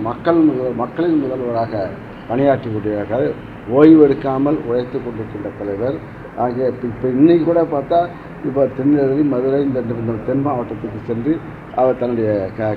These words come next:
களப்பணியை ஆற்றி, பணியை ஆற்றி முதலமைச்சர் பணியாற்ற கடந்த காலை, அஹ், இ பி எஸ் நாலு, நாலாண்டு காலம் முதலமைச்சராக இருந்தார். ஒரு சாதாரண தொண்டன், தொண்டன் சொல்லுகின்ற முதலமைச்சர்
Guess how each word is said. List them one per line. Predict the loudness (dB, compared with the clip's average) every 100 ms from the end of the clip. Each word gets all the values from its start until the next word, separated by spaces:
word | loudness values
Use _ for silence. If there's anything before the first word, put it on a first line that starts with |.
| 0
களப்பணியை | -2 -2 -2 0 0 -2 -4
ஆற்றி, | -6 -2 -2 -2 -2
பணியை | -2 2 2
ஆற்றி | 2 -2 -6
முதலமைச்சர் | -2 0 -2 -4 -6 -6
பணியாற்ற | -6 -4 -6 -6 -10 -16 -4
கடந்த | 0 2 4
காலை, | 4 2 2 0 -6 -12 -6
அஹ், | 0 2 2 2 0 0 2
இ | 2 6
பி |
எஸ் | 6 6 2
நாலு, | 0 2 2
நாலாண்டு | 0 0 0 0 2 0 0
காலம் | -2 -2 0
முதலமைச்சராக | -2 -2 -2 -2
இருந்தார். | -2 2 2 0 -8 -14 -8
ஒரு | -4
சாதாரண | 2 4 6 4
தொண்டன், | 0 -2 -2 -2
தொண்டன் | -2 -2 -2 -2
சொல்லுகின்ற | -4 -4 -2 -2 -2 -8 -14 -8 0
முதலமைச்சர் | 2 2 0 0 0 0 -2 -2